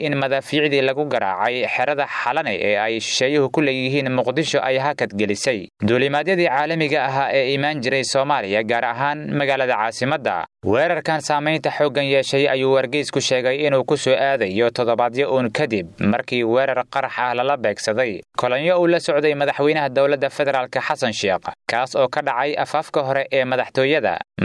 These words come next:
mas-uuliyaddiisuna ay sheegatay xarakada mujaahidiinta Al-Shabaab. Waxyaabaha uu wargeysku ku tilmaamay inay yihiin kuwa muujinaya saameynta heerka caalami ee ka dhashay weerarkii Xalane ayaa waxaa ka mid ah,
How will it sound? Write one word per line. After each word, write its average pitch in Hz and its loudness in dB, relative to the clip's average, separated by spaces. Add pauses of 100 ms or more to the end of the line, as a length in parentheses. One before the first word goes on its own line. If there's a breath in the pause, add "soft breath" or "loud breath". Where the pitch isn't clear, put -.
(140)
mas-uuliyaddiisuna 127 2
ay 123 0
sheegatay 120 0
xarakada 131 -2
mujaahidiinta 113 -2
Al-Shabaab. 107 -2 (240)
Waxyaabaha 117 2
uu 127 0
wargeysku 127 0
ku 143 0
tilmaamay 123 0
inay 135 -2
yihiin 120 -2
kuwa 120 0
muujinaya 123 0
saameynta 127 -2
heerka 131 -2
caalami 120 -2
ee 127 2
ka 147 -2
dhashay 120 -2
weerarkii 131 0
Xalane 135 -2
ayaa 127 0
waxaa 127 -2
ka 165 -2
mid 110 0
ah, 82 -2